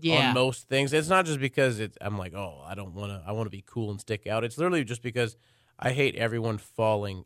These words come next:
Speaker 2: into a line on something, you
Speaker 1: Yeah,
Speaker 2: know?
Speaker 1: me too.
Speaker 2: So I really wanted the Indians to win that World Series.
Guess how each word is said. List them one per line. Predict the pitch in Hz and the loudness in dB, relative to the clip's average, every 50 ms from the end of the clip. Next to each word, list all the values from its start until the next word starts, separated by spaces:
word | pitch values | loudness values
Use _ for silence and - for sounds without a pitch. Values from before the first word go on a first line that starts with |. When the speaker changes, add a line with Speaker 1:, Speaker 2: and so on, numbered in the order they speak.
| _ - | _ -8
Speaker 2:
into | 101 101 95 - - 101 90 90 - - _ _ _ - | -8 -8 -8 -6 -6 -6 -6 -6 -12 -16 _ _ _ -6
a | 107 | -6
line | 107 104 101 98 98 92 92 | -4 -4 -4 -6 -6 -8 -10
on | 90 87 87 90 | -12 -14 -18 -18
something, | - - 90 92 - - - 165 | -16 -16 -16 -16 -14 -12 -4 -2
you | 165 165 | 0 2
Speaker 1:
Yeah, | 156 139 117 | 2 2 2
Speaker 2:
know? | 98 | 0
Speaker 1:
me | 180 185 | -2 -2
too. | - - 180 165 143 123 113 | -2 0 0 0 0 -2 -2
Speaker 2:
So | - - 147 | 2 4 4
I | 131 - 131 143 156 | 6 8 8 8 8
really | 165 170 175 175 170 | 8 6 4 4 4
wanted | 156 147 143 143 135 117 | 2 2 2 2 2 0
the | 127 117 | 0 0
Indians | 131 139 139 131 123 113 104 | 2 4 4 4 2 2 -2
to | - 110 | -4 -2
win | 113 110 107 | -2 -2 -2
that | 104 95 | -2 -2
World | 98 101 104 98 | -2 -4 -4 -4
Series. | - 113 104 98 92 92 - - | -4 -4 -2 -2 -4 -6 -12 -16